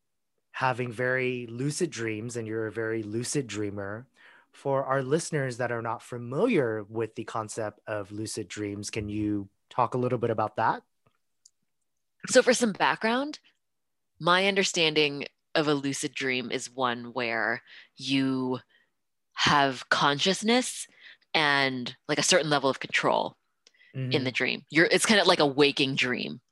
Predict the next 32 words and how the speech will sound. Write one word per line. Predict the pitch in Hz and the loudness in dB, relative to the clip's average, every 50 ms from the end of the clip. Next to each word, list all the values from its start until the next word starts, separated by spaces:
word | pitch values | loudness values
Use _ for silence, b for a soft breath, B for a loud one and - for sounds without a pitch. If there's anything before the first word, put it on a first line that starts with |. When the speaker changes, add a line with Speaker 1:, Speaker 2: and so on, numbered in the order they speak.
| _ _ - | _ _ -4
Speaker 1:
Mm-hmm. | 151 156 170 | -2 0 0
Speaker 2:
you | 165 156 | 2 2
know, | 131 123 135 | 4 4 4
a | |
waking | 139 147 156 156 - 175 170 | 4 4 2 2 2 0 2
nightmare, | 175 185 180 180 170 156 139 160 | 4 4 4 4 4 4 4 6
<laughs> | - - - - - - - - | 4 4 2 0 -2 -2 -2 -2
Speaker 1:
Mm-hmm. | 151 185 175 | 0 2 2
Speaker 2:
as, | 170 165 160 - - - - - - _ _ _ _ _ _ B B B B B B | 4 4 2 2 0 -2 -6 -8 -10 _ _ _ _ _ _ B B B B B B
which | 196 185 - | 2 4 4
mine | 170 170 165 160 | 4 4 4 6
often | 156 165 160 147 | 4 4 2 2
are. | - - 117 107 101 - - B B B B B B _ - - | 2 2 4 4 2 0 -2 B B B B B B _ 2 4
And | 165 151 143 143 147 - - _ - | 4 4 4 4 2 0 -2 _ 2
I | 180 175 175 196 233 | 4 4 6 6 6
always | 240 254 262 269 254 - - | 6 6 4 4 2 0 0
find | - 196 160 160 156 139 147 139 | 2 2 4 4 2 0 -2 0
lucid | 143 147 143 - - 160 - | 0 0 0 0 -2 -4 -2
dreams | 185 143 143 135 131 131 131 127 - - | -2 -2 0 -2 -2 -4 -6 -4 -4 -4
to | - 151 | -4 -2
be | 151 143 135 | -2 -4 -4
very | 123 - - 139 123 120 120 123 123 120 127 | -4 -4 -2 -2 0 0 -2 -2 -4 -4 -4
stressful | - - - - - 120 - - - - 185 185 214 269 311 269 - 160 | -4 -6 -4 -2 -2 -2 -2 -4 -6 -4 -2 -2 -2 -2 -4 -6 -6 -2
because | 160 175 - 185 175 156 147 143 143 139 135 - - - - B B B B B B B B B B _ _ _ _ _ _ - | -2 -2 2 2 4 4 4 4 2 0 -2 -6 -10 -14 -16 B B B B B B B B B B _ _ _ _ _ _ 2
I'm | 180 180 | 4 4
a | 170 | 4
bit | 147 160 151 | 6 6 4
of | 180 202 | 6 4
a | 233 | 4
control | - 277 254 - 233 180 - | 2 2 4 6 6 6 6
<laughs> | |
freak | - - - 202 180 - - - - - - - | 6 4 4 2 2 2 0 -2 -4 -8 -8 -8